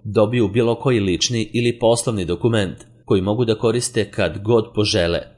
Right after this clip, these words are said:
jer samim tim što ima pečat sudskog tumača, on se smatra potpuno validnim sa pravne i zakonske tačke gledišta, a prevodioci i sudski tumači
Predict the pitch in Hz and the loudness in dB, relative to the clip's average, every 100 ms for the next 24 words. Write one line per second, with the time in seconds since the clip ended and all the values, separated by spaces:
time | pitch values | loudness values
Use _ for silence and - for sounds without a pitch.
0 | - 104 92 - 120 117 110 - 135 120 | -6 -2 0 -2 -2 -2 -4 0 0 0
1 | - 120 - 123 117 127 120 117 - 104 | -2 -2 0 -4 0 -2 0 -4 -2 -4
2 | - 85 - 92 92 92 - - - _ | -2 -6 -4 -2 -2 -2 -4 -6 -12 _
3 | 123 123 - 123 123 123 123 123 120 117 | -2 0 0 0 0 0 -2 0 2 2
4 | - 98 76 98 104 120 101 - - 131 | 0 -2 0 0 0 -2 -4 -4 -6 -4
5 | 123 113 123 101 - - - 123 - 117 | -2 -2 -2 -4 -4 -12 -2 -2 0 0
6 | 110 - 123 117 131 110 87 - 104 104 | -2 -2 -2 -2 -2 0 -2 -2 -4 -2
7 | 90 98 - - - - _ 104 107 107 | -2 -2 -2 -2 -4 -12 _ -2 2 4
8 | 104 101 104 101 - 104 104 95 - 110 | 4 4 4 4 2 0 0 0 -2 -2
9 | 104 98 - 107 | 0 0 2 0